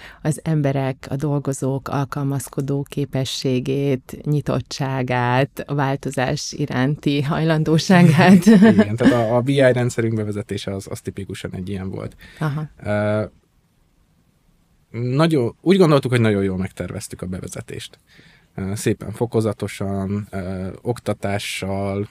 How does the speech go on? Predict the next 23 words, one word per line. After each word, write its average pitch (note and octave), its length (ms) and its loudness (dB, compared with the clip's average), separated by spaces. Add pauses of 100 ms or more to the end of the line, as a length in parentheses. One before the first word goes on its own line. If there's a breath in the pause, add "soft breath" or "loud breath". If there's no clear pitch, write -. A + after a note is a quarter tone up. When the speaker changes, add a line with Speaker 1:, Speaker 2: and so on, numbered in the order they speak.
(120)
Speaker 2:
próbáltunk G#2 460 -2
minél G2+ 200 -4
több F#2+ 200 -6
embert F#2+ 280 -6
bevonni G2 380 -6
magának G2+ 300 -4
a - 20 -6
rendszernek G2 420 -6
a G2 40 -6
működésének G#2+ 920 -2
a, G2 240 -8
a - 40 -10
szakmai A2 440 -4
oktatásába G#2 800 -6
is. G2+ 240 -4 (680 loud breath)
Ö, G#2 200 -4
és G#2 260 -6
aztán C3+ 220 -2
elindultunk G2+ 640 -2
akkor - 280 -6
éppen G2+ 240 -6
a F#2+ 40 -6
pénzügyi G2 560 -6